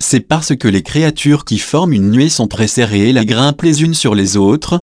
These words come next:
ainsi que sur leur proie, lorsqu'elles se déplacent ou attaquent. On peut représenter des nuées plus vastes en combinant plusieurs nuées de même type. L'espace occupé par une grande nuée peut prendre n'importe quelle forme, mais il s'agit généralement d'une forme d'un seul tenant.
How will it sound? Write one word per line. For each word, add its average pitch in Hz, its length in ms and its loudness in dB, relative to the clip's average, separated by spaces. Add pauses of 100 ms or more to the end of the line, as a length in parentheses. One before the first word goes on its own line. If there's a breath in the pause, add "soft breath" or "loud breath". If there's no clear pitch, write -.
(140)
ainsi 143 340 0
que 110 120 -2
sur 113 180 0
leur 107 220 0
proie, 98 400 -2 (200)
lorsqu'elles 123 540 0
se 143 140 -2
déplacent 135 420 0
ou 180 100 0
attaquent. 131 460 -4 (380)
On 143 80 4
peut 143 120 -2
représenter 139 640 2
des 107 140 2
nuées 120 280 2
plus 143 200 -2
vastes 110 320 0
en 107 80 2
combinant 120 480 2
plusieurs 160 400 0
nuées 143 240 2
de 127 100 2
même 147 220 2
type. 98 360 -4 (460)
L'espace 123 540 0
occupé 113 400 0
par 131 180 0
une 107 140 2
grande 104 260 2
nuée 120 300 2
peut 151 160 0
prendre 151 340 0
n'importe 156 500 0
quelle 98 200 -2
forme, 107 500 0 (180)
mais 110 220 4
il 120 160 2
s'agit 139 340 0
généralement 131 600 2
d'une 117 180 2
forme 147 380 2
d'un 101 140 2
seul 139 260 0
tenant. 113 340 0